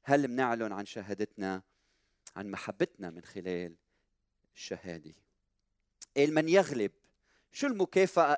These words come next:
إذا منطيع، إذا منتوب؟ ها؟ إذا منغير سلوكنا، شو المكافأة؟ قال: "من يغلب فسأعطيه أن يأكل من شجرة الحياة". شجرة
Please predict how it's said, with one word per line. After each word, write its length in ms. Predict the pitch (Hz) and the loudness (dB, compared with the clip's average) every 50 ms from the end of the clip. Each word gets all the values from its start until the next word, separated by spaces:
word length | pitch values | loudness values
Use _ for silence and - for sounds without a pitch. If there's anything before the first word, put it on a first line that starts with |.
| - 175 | 2 0
إذا 180 | 151 - 156 | 2 2 2
منطيع، 440 | 139 139 135 131 - 170 156 110 - - - | 2 2 0 -2 0 0 0 0 0 2 2
إذا 200 | 220 - 180 170 | 4 4 4 2
منتوب؟ 440 | 156 151 139 143 - 185 165 110 - - _ _ _ _ _ _ _ _ _ _ 113 | 2 0 -2 -2 0 0 0 0 -2 -6 _ _ _ _ _ _ _ _ _ _ -4
ها؟ 200 | 123 160 - - | -4 -2 0 0
إذا 160 | 156 165 175 | 2 2 4
منغير 540 | 156 156 147 143 143 160 190 175 170 170 147 | 2 2 2 4 4 4 4 6 4 4 2
سلوكنا، 480 | - - 160 147 160 160 - 113 110 | 2 -2 0 0 0 -2 -2 -6 -10
شو 140 | 101 - 233 | -8 -6 -6
المكافأة؟ 680 | 226 202 151 120 - - 101 95 - 85 82 92 117 - - _ _ _ _ _ _ - _ _ _ _ | -4 -4 -4 -4 -2 -2 -2 -2 -2 -4 -6 -6 -6 -8 -12 _ _ _ _ _ _ -20 _ _ _ _
قال: 160 | - 120 127 | -4 -2 0
"من 160 | 127 127 120 | 0 0 0
يغلب 440 | 117 117 127 135 123 135 131 135 131 | 4 4 4 4 4 2 2 2 2
فسأعطيه 1120 | - - 127 - - 143 127 120 127 127 120 - - 131 135 131 123 131 131 127 123 123 117 - _ - _ _ - | 2 -2 -6 -2 2 2 4 4 4 2 2 0 -2 -2 -2 0 0 0 0 2 0 0 -4 -8 _ -20 _ _ -2
أن 140 | 120 123 | -2 0
يأكل 460 | 117 110 131 - - - - 143 135 127 | 4 2 2 2 0 -2 0 0 0 2
من 200 | 123 127 123 117 | 0 -2 -4 -4
شجرة 500 | - - 120 110 120 127 123 123 120 - - | -2 -4 -4 2 2 4 4 4 2 2 0
الحياة". 800 | 120 113 113 - - - 113 113 113 117 117 113 104 95 87 - _ - - - - | -2 -2 -4 -6 -10 -8 -4 0 2 4 4 2 2 -2 -6 -12 _ -20 -20 -12 -10
شجرة 320 | 110 98 107 104 98 95 | -10 -6 -4 -4 -4 -4